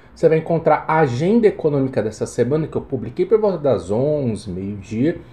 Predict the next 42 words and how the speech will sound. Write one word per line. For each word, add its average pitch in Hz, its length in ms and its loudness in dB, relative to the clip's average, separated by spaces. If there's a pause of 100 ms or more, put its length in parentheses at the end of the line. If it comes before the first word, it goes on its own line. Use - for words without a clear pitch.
(240)
E 240 80 0
também 196 560 4
eu 175 120 6
acabei 175 460 6
de 240 100 -4
publicar 175 680 0
a 175 140 2
agenda 165 840 2
de 135 280 -4
resultados 190 840 2
dessa 127 240 -2
semana, 127 420 -2
que - 140 -10
também 120 400 -4
vai 143 120 -4
ser 139 180 -4
bem 110 300 -2
importante, 151 760 -2 (760)
com 240 140 6
destaque 233 440 2
pro 214 160 4
resultado 185 300 2
da 214 120 6
Vale, 120 420 0 (280)
né, 98 240 -8
que - 100 -14
vai 92 100 -6
ser, 117 580 -4
é, 107 240 -6
todo 127 240 -2
mundo 131 160 -2
tá 127 100 -2
de 120 160 -2
olho 117 300 2
aí 117 140 2
pra 120 180 -4
entender 117 340 -4
um 113 60 -4
pouco 120 280 -10
mais 113 300 -6
com 123 140 -6
relação 117 600 -4